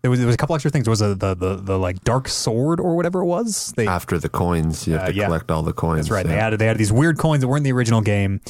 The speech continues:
Speaker 1: uh, and, and they have been known to change things. They've been known to add little Easter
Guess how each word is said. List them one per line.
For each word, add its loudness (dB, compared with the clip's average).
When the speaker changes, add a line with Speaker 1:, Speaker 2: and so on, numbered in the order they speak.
Speaker 1:
uh, -2
and, -4
and -2
they 2
have 4
been 4
known 2
to -10
change -2
things. -6
They've 2
been 2
known 2
to -2
add 2
little 0
Easter -4